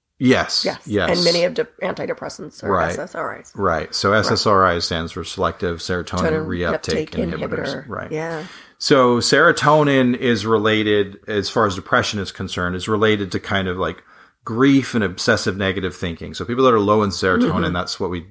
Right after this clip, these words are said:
Speaker 1: we tend to see things like that. Dopamine is related to an-, uh, anhedonia, which is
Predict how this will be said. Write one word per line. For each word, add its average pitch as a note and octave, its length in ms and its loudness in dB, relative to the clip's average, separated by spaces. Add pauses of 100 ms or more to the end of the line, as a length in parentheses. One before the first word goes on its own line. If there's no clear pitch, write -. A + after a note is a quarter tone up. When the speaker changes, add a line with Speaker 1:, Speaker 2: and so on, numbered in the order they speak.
Speaker 1:
we F2 140 -10
tend G2 320 -4
to F2+ 60 -4
see E2+ 220 -4
things E2 320 -8
like D#2 220 -10
that. D#2+ 340 -8 (580)
Dopamine E3+ 720 4
is A#2 240 0
related A2+ 500 4
to A2 480 -2
an-, G2+ 420 -2
uh, F#2+ 240 2
anhedonia, G#2 840 -2 (380)
which - 440 0
is G2+ 680 0